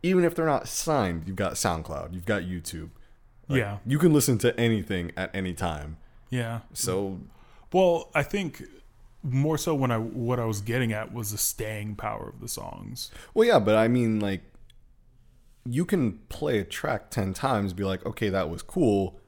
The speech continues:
Speaker 1: but I have all this other music to listen to. Oh, this other track is also good. I'm gonna listen to this new one," and then
Speaker 2: Mm-hmm.
Speaker 1: it just, the cycle kinda continues.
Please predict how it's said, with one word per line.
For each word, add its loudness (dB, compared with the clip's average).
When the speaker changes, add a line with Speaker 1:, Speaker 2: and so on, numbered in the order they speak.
Speaker 1:
but 2
I 4
have 0
all 2
this -4
other 4
music 2
to -4
listen 0
to. -6
Oh, 8
this 2
other 4
track 2
is -2
also 4
good. -4
I'm 0
gonna 4
listen 0
to 0
this -2
new 2
one," 0
and -6
then -2
Speaker 2:
Mm-hmm. -2
Speaker 1:
it -6
just, -10
the -6
cycle -4
kinda -4
continues. -6